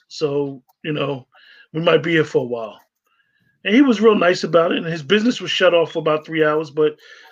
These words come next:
like I said, a lot of the confrontations is how we approach them and how we're approached. Like, like I said, I don't live in the city, and I don't work in the major cities where it's a diverse community. I be in some areas that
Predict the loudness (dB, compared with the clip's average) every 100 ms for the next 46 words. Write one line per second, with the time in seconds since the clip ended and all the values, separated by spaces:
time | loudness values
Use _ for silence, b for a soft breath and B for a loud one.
0 | B -2 0 0 0 -2 -2 -4 2 2
1 | 2 -2 -6 -4 -4 -6 -6 -4 -4 -4
2 | -8 -8 -18 B B B _ -4 -4 -2
3 | 0 2 2 0 -4 -4 -2 -2 -2 -8
4 | -8 -4 -2 -2 -2 -4 -4 -6 -6 -6
5 | -8 -8 _ B B B _ -2 0 0
6 | 2 2 4 4 4 2 4 4 2 -2
7 | -4 -4 0 2 2 -4 _ _ _ -8
8 | -4 0 0 0 0 0 -6 -10 -4 -2
9 | -2 -2 -4 -10 -10 -10 -12 -4 -2 -2
10 | -4 B B B B B _ -8 -2 0
11 | 4 4 4 2 0 -4 -6 -2 -2 -2
12 | -6 -16 _ _ _ _ _ _ _ -2
13 | -2 0 2 2 2 -4 -2 4 6 6
14 | 4 2 0 0 0 -2